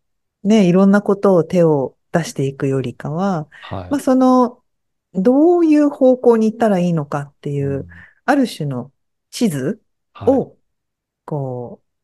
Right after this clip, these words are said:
Speaker 1: 手にするみたいな、
Speaker 2: うん。
Speaker 1: まあ、なんかそんな内容を今、こう、一生懸命書いているところです。
Speaker 2: そうなんですね。いや、これね、な-、あの、自分のこういったところを進んでいくんだっていうのが見つかっていくと、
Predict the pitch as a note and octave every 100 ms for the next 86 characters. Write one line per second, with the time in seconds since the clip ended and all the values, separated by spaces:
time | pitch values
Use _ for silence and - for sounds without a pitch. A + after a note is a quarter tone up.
0 | - A3+ G3+ F#3+ - D3+ C3 _ - F3+
1 | D3+ D3 C3+ C#3 C3+ C3 - - - A#3+
2 | F#3 D4+ A3 - G#3+ G#3+ G#3+ G#3+ G#3 G#3
3 | G3+ G3+ G3+ G3 F#3+ F#3+ F#3+ F3 C3+ B2
4 | D3 _ _ _ _ - B2 A#2 D#3 D#3+
5 | D3 D3 B2 A2+ A2+ _ _ _ _ _
6 | _ - - E3 D3 C3 B2 B2+ C#3+ -
7 | B2+ A#2+ F3+ _ - C3 - C3 B2 F2+
8 | F#2 G2+ - A#2 A#2+ _ _ B2+ A#2 -
9 | E3 F3+ F3 D3+ C#3 D#3+ B2 B2+ - -
10 | C3+ C3 G#2+ B2 F3 G#3 A3 F3+ F#3+ F#3+
11 | G3 G3 F#3+ - C#3 B2+ A#2+ C3+ B2+ A#2+
12 | A#2+ B2+ G2+ E2 - G2 G2 F#2 G2 G2
13 | F2+ _ - A2 - C3 A#2 - G#2+ F#2+
14 | - F#2+ F#2